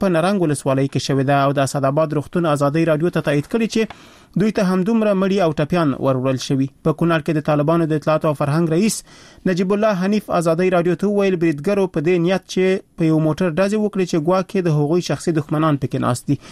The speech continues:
د ده په خبره موټر کې دیارلس کسان ناست وو چې طالبان او ولسي وګړي وو. حنیف وایي، یو بریدګر یې په ټپي حالت کې نیولی او د بل د نیولو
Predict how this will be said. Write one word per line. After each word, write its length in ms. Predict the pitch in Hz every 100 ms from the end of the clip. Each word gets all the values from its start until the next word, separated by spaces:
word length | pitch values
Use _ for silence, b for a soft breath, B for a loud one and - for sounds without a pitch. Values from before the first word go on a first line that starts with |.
| B B B
د 120 | 160 147
ده 60 | 147
په 120 | 139
خبره 300 | 139 151 190 196 185
موټر 260 | 165 - 185
کې 180 | - 175
دیارلس 340 | 175 170 165 -
کسان 280 | 143 170 165
ناست 200 | 202 -
وو 80 | 208
چې 140 | 196 180
طالبان 400 | 147 151 180 180
او 40 | 151
ولسي 300 | 139 - 151
وګړي 340 | 156 156 143
وو. 100 | 127 123 -
حنیف 320 | 143 147 -
وایي، 260 | 185 190 190 B B B B 170
یو 80 | 170
بریدګر 420 | 151 160 143 185 180
یې 100 | 165
په 60 | 156
ټپي 200 | 151 175 160
حالت 260 | 170 180
کې 100 | - 156
نیولی 300 | 170 214 220 214
او 40 | 196 175
د 100 | 160
بل 160 | 196 175
د 100 | 156
نیولو 220 | 170 208